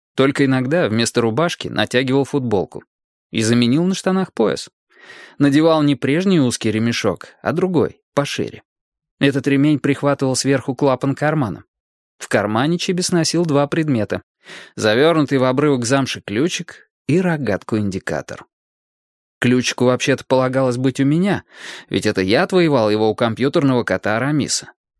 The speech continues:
Но Чибису нравилось носить волшебную вещицу при себе, и я не спорил.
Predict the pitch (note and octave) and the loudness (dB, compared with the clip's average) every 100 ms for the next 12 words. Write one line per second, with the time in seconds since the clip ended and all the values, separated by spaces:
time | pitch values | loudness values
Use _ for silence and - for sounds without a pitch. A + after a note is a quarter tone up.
0 | _ _ _ - D3 A3 A#3 - G#3 G#3+ | _ _ _ 0 2 2 -2 -4 -2 -2
1 | G#3 G3 F3 F3 E3+ - B2+ B2+ C3 B2+ | 0 2 2 2 2 0 0 0 2 2
2 | A#2+ B2+ A#2+ A#2 A2+ - A#2 G#2 - G#2 | 2 0 0 2 0 0 -2 -4 -4 -4
3 | F#2+ G2 D#3+ F#3+ - _ A3+ C#4 C3 C#3+ | -2 -2 -2 -2 -6 _ 2 4 4 2
4 | B2 - - F#2+ F2 - | 2 0 0 2 2 -4